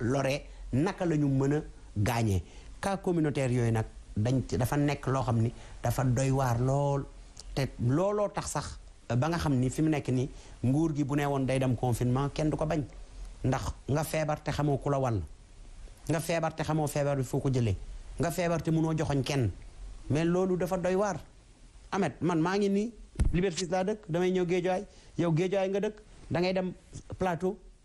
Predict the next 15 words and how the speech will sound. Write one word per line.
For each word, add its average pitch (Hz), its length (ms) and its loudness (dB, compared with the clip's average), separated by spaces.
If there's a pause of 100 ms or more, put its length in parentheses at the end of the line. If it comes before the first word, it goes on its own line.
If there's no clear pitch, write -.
(180)
da - 100 -2
ngay 180 120 2
dem 185 120 2
Sànneer, 180 380 2
da 180 100 0
ngay 180 120 2
dem 175 120 0
Almadies. 175 300 0 (380)
Alors, 226 260 2
bu 175 180 0
nekkee 285 360 0 (120)
contrôlé 240 520 2
wuñu 151 320 2 (160)
situation 151 720 -2
bi, 95 160 0